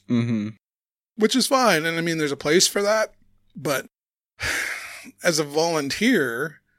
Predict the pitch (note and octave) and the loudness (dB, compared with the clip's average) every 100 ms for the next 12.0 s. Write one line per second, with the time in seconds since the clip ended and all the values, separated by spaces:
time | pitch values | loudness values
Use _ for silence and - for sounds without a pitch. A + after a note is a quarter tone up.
0 | _ _ - A3 B3 B3+ A#3+ F3+ F#3 - | _ _ -10 -8 -6 -4 -4 -4 -4 0
1 | F3+ D#3+ D#3+ D3+ B2 F#2+ - D3 E3 A#3 | 0 0 -2 -2 -2 -6 -2 2 2 4
2 | A3 - - D3+ D#3 D#3 D3 D3+ D3 C#3 | 2 -2 -6 -2 -2 0 0 4 4 4
3 | D3 D3 D#3+ F3+ F#3+ F3+ E3+ D3+ C3+ C3 | 2 -2 -2 2 4 4 4 2 2 4
4 | C#3+ C#3+ A2 - _ _ - E3 F#3 E3 | 6 6 2 -8 _ _ -2 0 2 4
5 | D#3+ D3+ D3+ E3 D#3 C#3 C3+ C#3+ C#3 C3+ | 4 2 2 4 4 4 -2 -4 -2 -2
6 | C3+ C3+ B2+ C3 C#3 B2+ A2+ C#3 C#3+ C#3+ | 0 2 0 -2 -2 -4 -4 -4 -2 -2
7 | C#3 C3+ - D3+ C#3 C3 B2 B2 C3+ C3 | -4 -4 -4 0 0 -2 -4 -4 -2 -4
8 | D#3+ - C#3+ C3 C3 B2 - _ _ _ | -6 -4 -2 -2 -4 -6 -10 _ _ _
9 | - C#3+ B2+ C3+ - - - - - C#3 | -6 -4 -4 -8 -14 -18 -18 -20 -16 -10
10 | D#3 D3 D#3 C#3+ D3 C#3 D3 D#3 D#3 D3 | -6 0 0 0 -2 -4 -2 2 2 2
11 | C#3 D3 C#3+ C#3 C3+ C3+ D3 C3+ C3+ | 2 4 2 0 -2 -2 -4 -4 -6